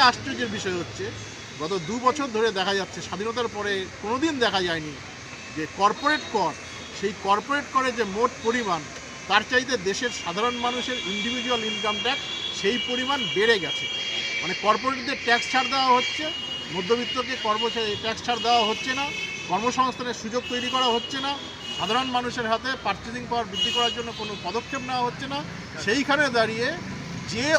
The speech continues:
অর্থনৈতিক নীতি চলছে, সেই অর্থনৈতিক নীতি যেটা প্রতিফলিত হয়েছে বাজেটে, তার মধ্য দিয়ে দেশের অর্থনৈতিক যে পরিস্থিতি কিন্তু কোনো উন্নতি বিধানের সম্ভাবনা আমরা দেখতে পাচ্ছি না।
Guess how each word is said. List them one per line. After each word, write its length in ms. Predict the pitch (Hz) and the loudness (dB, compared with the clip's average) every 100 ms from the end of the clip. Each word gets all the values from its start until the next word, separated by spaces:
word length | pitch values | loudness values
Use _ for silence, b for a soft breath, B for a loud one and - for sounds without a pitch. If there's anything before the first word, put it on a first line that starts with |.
| 196 | 6
অর্থনৈতিক 600 | 226 208 277 285 - 294 - 214 | 4 2 0 2 2 0 0 -2
নীতি 240 | 233 254 - 226 | -2 -2 0 4
চলছে, 380 | 226 247 - 190 226 - - - - | 4 4 0 0 -2 -4 -6 -4 0
সেই 180 | 214 262 226 | 2 6 6
অর্থনৈতিক 460 | 208 - - - 185 | 6 2 0 0 2
নীতি 260 | 185 185 160 175 - - - 190 190 - | 2 2 2 2 0 -2 -2 -4 -4 -2
যেটা 160 | 208 233 220 | 0 0 0
প্রতিফলিত 460 | 208 262 254 277 269 | -2 0 0 2 4
হয়েছে 260 | 240 240 254 - | 6 6 4 4
বাজেটে, 380 | 226 226 214 240 359 - - - | 4 4 4 2 0 -2 -4 2
তার 160 | 185 208 202 | 6 6 4
মধ্য 180 | 214 202 247 | -4 -4 -6
দিয়ে 140 | 233 277 196 | -4 -2 -2
দেশের 200 | 202 220 202 | -2 0 0
অর্থনৈতিক 540 | 196 226 226 220 247 202 | 0 -2 -2 -4 -6 -4
যে 60 | 196 - | 0 4
পরিস্থিতি 360 | 233 240 - - - 226 247 - 349 202 - 226 | 6 10 10 8 4 2 -10 -12 -16 -16 -14 -14
কিন্তু 460 | 240 302 294 190 185 214 | -10 -10 -8 -10 -8 -8
কোনো 140 | 202 | -6
উন্নতি 400 | 208 185 190 190 | -4 -4 -4 -6
বিধানের 360 | 208 208 226 269 - - - - | -6 -6 -4 -6 -6 -10 -10 -8
সম্ভাবনা 360 | 151 214 254 247 | 0 2 4 4
আমরা 180 | 214 | 2
দেখতে 240 | 175 175 180 | -2 -4 -4
পাচ্ছি 320 | 165 - 190 | -4 -4 -6
না। 100 | 202 | -6